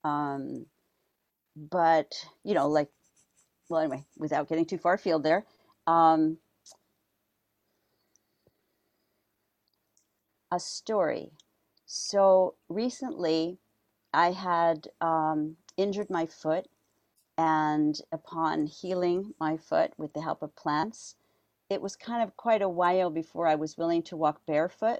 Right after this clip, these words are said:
because it had been walking barefoot how I hurt myself, uh, you know, really pointy rock, and it was, it was a, a rough injury. So the day came when I'm walking, hiking up into the forest, and I felt like, "I need to take my shoes off."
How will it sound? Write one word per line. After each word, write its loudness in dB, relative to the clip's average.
because -6
it -10
had -6
been 0
walking 0
barefoot -2
how -4
I 0
hurt -6
myself, -2
uh, -6
you -6
know, -8
really -4
pointy -6
rock, 0
and -10
it -6
was, -4
it -8
was -4
a, -6
a 0
rough 0
injury. -6
So 6
the -2
day 2
came 0
when 2
I'm 2
walking, 2
hiking -2
up 0
into -4
the -10
forest, 4
and -4
I -2
felt -2
like, 2
"I -4
need -4
to -8
take -6
my -2
shoes -6
off." -6